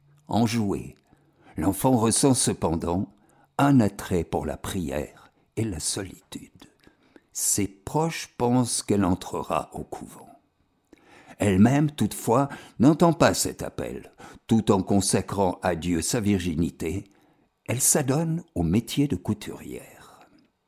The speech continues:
Marguerite se lève avant trois heures du matin, très tôt, dans sa chambre, le rouet chante. Elle file le chanvre avec habileté, puis elle assiste à la messe à l'église de Sivirier,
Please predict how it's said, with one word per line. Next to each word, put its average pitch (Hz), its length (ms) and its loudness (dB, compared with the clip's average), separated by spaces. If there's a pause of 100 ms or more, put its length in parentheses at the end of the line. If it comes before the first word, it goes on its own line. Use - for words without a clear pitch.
(240)
Marguerite - 640 -6
se - 140 -2
lève 85 340 0
avant 87 240 -2
trois 104 320 -4
heures 95 120 -2
du 95 120 0
matin, 80 420 -4 (320)
très 123 240 -2
tôt, 80 260 -2
dans 110 200 0
sa 123 160 -2
chambre, 69 500 -6 (240)
le 92 80 -2
rouet 139 400 4
chante. - 580 -8 (500)
Elle 98 180 0
file 110 480 2
le 87 100 -2
chanvre 127 600 -2
avec 117 420 -2
habileté, 90 640 -6 (280)
puis 123 340 -2 (400)
elle 82 200 -4
assiste 139 480 -2
à 76 80 -4
la 80 120 -4
messe 85 480 -2
à 92 60 -2
l'église 90 440 -2
de 90 80 -2
Sivirier, 87 800 -2